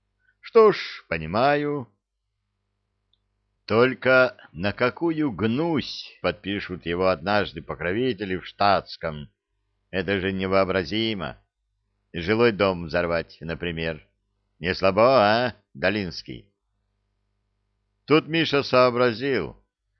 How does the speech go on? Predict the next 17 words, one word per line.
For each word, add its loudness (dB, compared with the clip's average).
что 2
в -2
нынешнем -2
состоянии 0
Долинский — -2
идеальный 2
террорист, -2
да -2
и 0
сам 2
он, -6
в -4
общем, -4
тоже. -4
И 0
призадумался. -2
Дано. 2